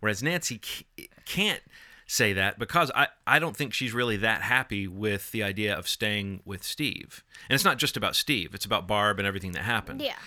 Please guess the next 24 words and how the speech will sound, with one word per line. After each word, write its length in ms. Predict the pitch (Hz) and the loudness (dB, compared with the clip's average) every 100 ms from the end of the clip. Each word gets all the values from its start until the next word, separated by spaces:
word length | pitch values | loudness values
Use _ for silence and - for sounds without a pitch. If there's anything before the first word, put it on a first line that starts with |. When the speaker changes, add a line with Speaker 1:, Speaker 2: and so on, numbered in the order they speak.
| - | 0
Speaker 1:
But 100 | 143 | 2
in 60 | 156 | 4
that 160 | 120 | 4
moment, 380 | 117 147 160 123 | 4 2 2 0
I 80 | 107 | -2
think 220 | 107 131 - | -2 -4 -4
that 80 | |
we 160 | 104 113 | -4 -2
saw 300 | - 113 113 | 0 0 0
that 240 | 104 101 | 0 -2
as 160 | 104 98 | -4 -6
long 360 | 110 135 151 127 | -2 -2 -2 -2
as 280 | 107 104 | -2 -2
he 240 | - 143 151 | -2 -4 -4
thought 340 | - 120 104 | -2 0 2
she 220 | - 127 | 0 -2
loved 340 | 107 120 143 - | 0 -2 -2 -4
him, 260 | 95 87 87 | -4 -4 -4
Steve 340 | - 131 107 | -2 -2 0
would 140 | 107 95 | -4 -2
do 160 | 110 | -2
anything 380 | 117 110 - 101 | -2 -4 -6 -8
for 120 | 101 | -4
Nancy. 500 | 110 143 117 - 69 | 0 0 0 -4 -8